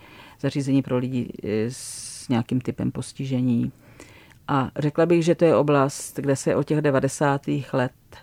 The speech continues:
jako urazil docela velký kus cesty směrem k nějakému polištění, humanizaci a jako velmi pozitivní vidím, že se otvírá debata, eh,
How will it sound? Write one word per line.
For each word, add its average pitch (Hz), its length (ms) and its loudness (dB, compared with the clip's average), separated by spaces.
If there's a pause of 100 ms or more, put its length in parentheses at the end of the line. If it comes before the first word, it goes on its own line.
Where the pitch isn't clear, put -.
(260)
jako 135 580 0 (420)
urazil 139 680 2
docela 139 320 0
velký 135 340 2
kus - 520 -8
cesty - 560 -2 (300)
směrem 135 600 2
k - 100 -10
nějakému 139 380 2
polištění, 135 560 2
humanizaci 131 760 0 (380)
a 147 180 4 (260)
jako 151 320 -6
velmi 151 260 2
pozitivní 147 560 -2
vidím, 135 500 0 (260)
že - 100 -12
se - 180 -2
otvírá 147 480 -2
debata, 131 640 -4 (360)
eh, 127 800 -2